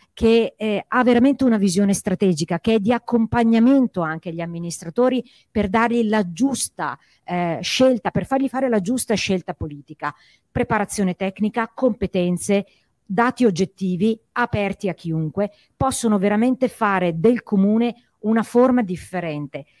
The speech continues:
Eh, parliamo di marketing territoriale? Allora, quando parlavamo prima di imprese,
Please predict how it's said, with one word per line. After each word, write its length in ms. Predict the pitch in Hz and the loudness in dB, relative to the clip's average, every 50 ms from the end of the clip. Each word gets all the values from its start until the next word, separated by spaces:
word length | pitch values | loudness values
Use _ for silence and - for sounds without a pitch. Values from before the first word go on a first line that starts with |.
| _ _ _ | _ _ _
Eh, 540 | - 220 214 208 202 202 190 185 185 _ _ _ _ - 220 | -6 -4 -2 -2 0 -2 -2 -2 -4 _ _ _ _ -4 0
parliamo 280 | 214 240 254 262 277 | 2 2 2 2 2
di 80 | 233 240 | 2 2
marketing 420 | 233 233 240 - 269 - 254 202 | 2 0 0 -2 -2 -2 -2 -2
territoriale? 800 | - 240 220 233 - 240 240 240 233 202 170 160 156 160 170 170 _ _ _ - | 0 0 -2 0 0 0 0 2 2 0 0 0 0 -2 -4 -6 _ _ _ -8
Allora, 320 | - 202 214 240 233 202 | -2 2 2 4 2 2
quando 260 | - - 233 247 262 | 0 0 0 0 0
parlavamo 460 | 247 - 226 208 202 190 208 220 220 208 | -2 -2 -4 -4 -2 -2 -2 -2 -2 -2
prima 240 | - 220 226 226 | -2 -2 -4 -4
di 120 | 208 180 202 | -4 -4 -4
imprese, 540 | 202 202 - - 196 180 165 151 151 156 | -4 -4 -4 -4 -2 -2 -2 -2 -4 -4